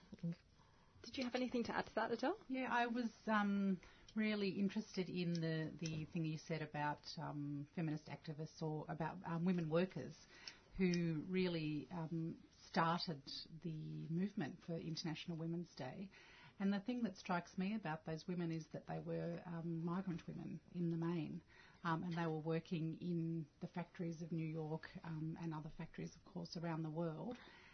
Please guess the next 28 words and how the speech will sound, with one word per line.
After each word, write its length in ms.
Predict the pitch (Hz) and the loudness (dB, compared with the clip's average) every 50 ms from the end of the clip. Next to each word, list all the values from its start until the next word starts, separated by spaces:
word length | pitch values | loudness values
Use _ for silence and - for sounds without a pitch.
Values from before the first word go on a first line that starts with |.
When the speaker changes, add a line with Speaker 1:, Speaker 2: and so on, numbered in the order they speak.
| - - - - - | -20 -20 -12 -2 2
Speaker 2:
And 420 | 190 190 196 190 190 190 185 175 - | 6 8 8 10 10 8 8 6 6
they 440 | 190 185 185 185 185 180 180 - - - | 6 8 8 8 6 6 4 0 -2 -2
struck, 460 | - - - - - - - - - - - - - - - - - - - - | -2 -2 0 2 4 4 4 4 0 -10 -14 -16 -18 -20 -20 -20 -20 -6 2 6
and 120 | 190 185 | 8 8
they 100 | 180 180 | 8 6
struck 300 | 180 - - 196 185 - | 4 4 6 4 4 4
for 100 | - 190 | 4 4
many 240 | 180 190 190 190 185 | 6 6 6 6 6
days 480 | 160 175 160 160 170 170 170 165 165 160 - - - - - | 6 6 6 6 6 4 4 4 2 0 -2 -6 -8 -4 -2
and, 400 | 170 165 165 165 165 165 165 156 - - - - | 2 2 4 4 4 4 2 2 0 0 0 0
um, 440 | 185 170 165 165 165 160 160 160 151 - - - - | 0 2 2 4 4 4 4 2 2 0 -4 -4 2
you 100 | 180 175 | 4 6
know, 180 | 165 160 156 - - | 6 6 6 4 2
obviously 580 | 180 160 - 175 165 - - - 175 165 165 | 2 2 4 2 2 2 2 2 4 4 4
sacrificed 600 | 165 - - 175 - - - - 170 170 160 - 175 | 4 4 2 2 2 0 -2 0 0 0 0 0 -2
everything 420 | 160 156 160 - - 170 165 165 | -2 -2 -2 0 2 4 4 4
that 240 | 147 - - - - - - - - - - - - - - - - | 4 2 -2 -6 -12 -16 -16 -16 -16 -16 -16 -16 -18 -18 -20 -2 6
workers 420 | 160 175 175 175 - - 175 156 151 | 10 12 12 12 12 8 6 6 6
do 220 | - 165 156 165 165 | 6 8 8 10 8
when 120 | 165 156 - | 8 6 6
they 140 | 151 151 | 6 4
strike. 560 | 151 - - - 151 143 160 160 180 208 - - - - - - | 4 4 2 4 4 4 6 4 4 2 0 -2 -8 -6 0 4
Um, 380 | 185 180 180 175 170 170 - - | 6 8 8 8 8 6 4 4
and 120 | - 202 196 | 6 8 8
I 140 | 185 180 180 | 10 8 8
guess 240 | - 190 196 190 - - - - - - - - - - - - - | 8 8 8 8 6 2 -6 -10 -12 -12 -16 -20 -20 -20 -20 -4 6
one 200 | - 202 202 196 196 | 8 10 12 12 10
of 100 | 185 | 8